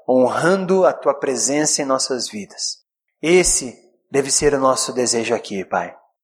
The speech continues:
Porque quando um dia disserem ou perguntarem quem nós somos, estaremos prontos para responder: "Filhos de Deus, encontrados em Jesus Cristo e agora vivem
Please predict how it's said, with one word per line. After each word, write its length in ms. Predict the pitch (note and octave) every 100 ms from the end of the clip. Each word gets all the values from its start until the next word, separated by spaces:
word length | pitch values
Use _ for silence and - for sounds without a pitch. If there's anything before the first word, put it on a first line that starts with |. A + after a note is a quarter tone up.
| _
Porque 280 | - A#2+ C#3
quando 480 | - - F3 F#3 F3
um 140 | E3+
dia 300 | D#3 D3 F3+
disserem 760 | D#3+ E3 - C#3 A#2+ G2+ F#2+ -
ou 160 | - D3
perguntarem 880 | E3+ F3+ E3 D#3 C#3+ B2+ A2+ A2 A#2+
quem 240 | - G3+
nós 240 | G3+ G3 -
somos, 680 | - D#3+ B2 G2+ - - - _ _ _ _
estaremos 500 | - C#3+ C#3 C#3+ C3+
prontos 560 | - D3+ D#3 D#3+ D#3 C#3+
para 260 | - C#3 C3+
responder: 720 | B2+ - B2+ A#2 G2+ E2+ - _ _ _ _
"Filhos 420 | - A3 G3 E3
de 100 | D3+
Deus, 680 | C3+ D3+ D#3 D#3 - - - _ _ _ -
encontrados 1000 | C3+ C#3+ C3+ C3 D#3+ E3 E3+ E3 D#3+ -
em 120 | C3+
Jesus 380 | B2+ A#2+ A#2+ -
Cristo 680 | - D#3+ E3 - D#3+ D#3+ D3+ _ _ -
e 80 |
agora 380 | B2 B2 C3+ C3
vivem 680 | A2+ C3 D3 C3 C#3 C#3